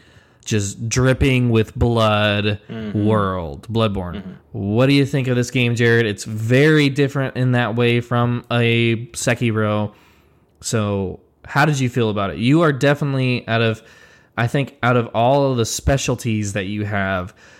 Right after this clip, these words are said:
Speaker 1: the world lore, the story is where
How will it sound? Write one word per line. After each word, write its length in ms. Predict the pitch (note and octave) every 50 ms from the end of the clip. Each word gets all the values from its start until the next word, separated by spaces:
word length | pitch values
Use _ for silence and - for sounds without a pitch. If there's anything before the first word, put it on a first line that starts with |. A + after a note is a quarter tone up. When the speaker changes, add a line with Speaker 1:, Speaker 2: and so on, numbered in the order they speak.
| - - _
Speaker 1:
the 380 | - A2+ A2 G#2 G2+ G2+ F#2+ F#2
world 360 | G2 G#2+ C3+ D3+ D3+ D3+ D3
lore, 380 | C#3+ C#3+ C#3 C3+ C3+ C3 C3 B2
the 100 | A2 F3+
story 580 | - - - D3 C3 C3 B2 B2+ B2 B2 A#2+
is 440 | - - A2 A2+ G#2+ G2+ G2 - -
where 500 | A#2+ G#2+ G#2+ G#2 G#2 G#2 G2+ G2+ G2 -